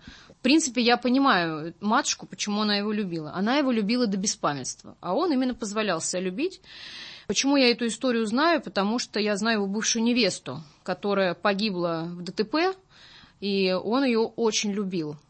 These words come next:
А тогда, когда она погибла, он женился на матушке. И он не скрывал, в общем-то, от своей жены, что он любит ту девушку до сих пор,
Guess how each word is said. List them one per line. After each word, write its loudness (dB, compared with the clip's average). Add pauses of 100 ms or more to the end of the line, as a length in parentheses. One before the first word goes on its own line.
А -10
тогда, -2
когда -2
она 0
погибла, -2
он -2
женился -6
на -4
матушке. -10 (520)
И 0
он 4
не 4
скрывал, 4
в -4
общем-то, -8 (280)
от -8
своей 0
жены, 0 (340)
что -4 (280)
он -2
любит 0
ту -6
девушку -2
до 0
сих -8
пор, -12